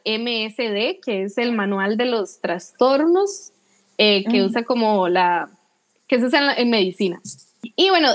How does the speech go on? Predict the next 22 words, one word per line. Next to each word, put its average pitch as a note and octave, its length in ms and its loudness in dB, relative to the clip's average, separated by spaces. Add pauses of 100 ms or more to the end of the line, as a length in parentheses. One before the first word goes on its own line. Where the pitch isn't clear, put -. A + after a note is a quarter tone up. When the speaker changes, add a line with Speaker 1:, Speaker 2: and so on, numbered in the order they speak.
Speaker 1:
esto C4+ 240 4
define D4 680 0
pedofilia D4+ 520 0
como C4 420 -4 (100)
el A3+ 200 0
trastorno, B3+ 880 -2
ah, - 80 -2
no, A3+ 120 -2
perdón, F#3+ 280 -4 (400)
el B3 180 2
trastorno C#4 560 0
pedófilo D4+ 560 0
se D4 100 -4
caracteriza A#3 840 -4
por C4 160 -2
la C#4 140 0
presencia A3+ 560 -4
de G#3+ 80 -6
fantasías, D#4+ 760 -2
impulsos C#4 840 0
o B3+ 180 0
comportamientos A3 1040 -2